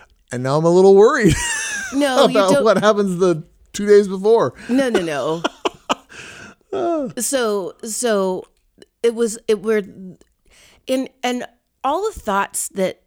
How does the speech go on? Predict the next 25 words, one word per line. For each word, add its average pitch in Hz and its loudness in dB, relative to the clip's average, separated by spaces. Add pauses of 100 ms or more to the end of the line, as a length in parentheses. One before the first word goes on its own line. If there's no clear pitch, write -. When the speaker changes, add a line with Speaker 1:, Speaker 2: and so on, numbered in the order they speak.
(140)
Speaker 2:
that 185 -6
I 170 -4
was 170 -6
having 185 -8
are 196 -4
not 226 -6
normal. 185 -6 (960)
I, 240 -2
I 277 -6
don't, 240 -8
when 262 -8
we 277 -12
have 254 -10 (240)
conflict 202 -8
or 175 -10
fights, 165 -8
those 226 -8 (120)
aren't 190 -10 (320)
the 175 -10
things 175 -8
that 156 -8 (840)
Speaker 1:
Yeah. 101 -8 (120)
Speaker 2:
I'm 180 -4
usually 170 -6
thinking. 139 -12